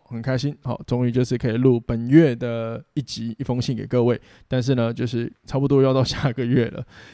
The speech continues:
对，这，这次录了真的比较晚，那晚太多了。本来呢，是打算要在月中就录音，然后在空中跟大家聊天。可是，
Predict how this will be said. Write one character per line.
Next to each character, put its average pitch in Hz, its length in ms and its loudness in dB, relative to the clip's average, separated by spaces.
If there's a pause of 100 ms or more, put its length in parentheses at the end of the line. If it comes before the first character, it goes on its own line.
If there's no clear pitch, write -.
(160)
对， 117 300 0
这， 135 340 -2
这 151 180 -2
次 151 140 0
录 151 160 6
了 117 80 2
真 131 100 -2
的 127 60 0
比 117 100 -4
较 120 140 2
晚， - 180 -6 (120)
那 143 120 -4
晚 117 140 0
太 131 180 0
多 117 180 2
了。 113 100 -6 (420)
本 143 160 2
来 147 140 -2
呢， 190 120 -6
是 185 160 -8
打 113 200 -8
算 147 120 -6
要 147 120 0
在 135 180 -4
月 143 300 -4
中 127 200 -8
就 120 300 -4
录 131 180 -2
音， 120 220 -4
然 113 100 -4
后 117 200 0
在 113 180 -2
空 120 220 -6
中 117 120 0
跟 113 140 -4
大 113 80 -2
家 110 80 -4
聊 110 160 -4
天。 123 320 -6
可 113 100 -10
是， 123 300 -6